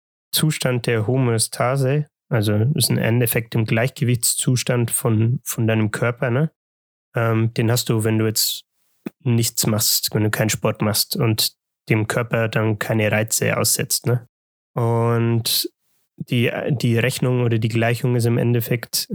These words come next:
<laughs> um fitter zu werden, braucht dein Körper Stress. Also musst du diesen Zustand der Homöostase stören.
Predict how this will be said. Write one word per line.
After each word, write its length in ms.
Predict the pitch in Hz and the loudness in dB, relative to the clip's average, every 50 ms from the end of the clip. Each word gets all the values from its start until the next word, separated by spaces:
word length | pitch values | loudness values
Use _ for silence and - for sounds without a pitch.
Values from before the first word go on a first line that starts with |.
| 123 101 | 0 2
<laughs> 160 | 131 143 - | 2 0 2
um 140 | 135 110 107 | 0 0 0
fitter 320 | - - 127 - 117 113 | 0 -2 -2 -2 -2 -2
zu 160 | - - 123 | -2 -4 -2
werden, 340 | 113 117 117 117 117 113 110 | 0 0 0 2 0 0 0
braucht 280 | - 117 113 - - - | 0 -2 -4 -4 -2 -2
dein 100 | 110 107 | -2 0
Körper 300 | - 120 117 113 117 110 | 0 -2 -2 0 -2 -2
Stress. 460 | - - - - 131 143 - - - - _ _ _ _ _ - - | -2 -4 -2 0 0 0 0 -2 -4 -8 _ _ _ _ _ -12 -6
Also 220 | 127 113 104 110 | -4 -2 0 2
musst 260 | 107 110 120 117 - 123 | 2 2 2 0 0 0
du 60 | 110 | 0
diesen 280 | 113 113 104 120 110 | 0 0 0 0 0
Zustand 480 | - - 123 123 - - 117 113 110 - | 0 0 -2 -2 -2 0 -2 -2 0 0
der 120 | 113 107 107 | 0 0 2
Homöostase 1080 | 110 117 113 110 110 110 104 - - - - 113 110 110 113 117 113 110 107 104 - - | 2 2 2 2 2 0 0 -2 -2 -2 -2 0 0 2 2 2 2 0 0 -2 -4 -8
stören. 500 | - - - 117 113 117 120 123 127 | -12 -10 -4 -2 -2 0 0 0 -2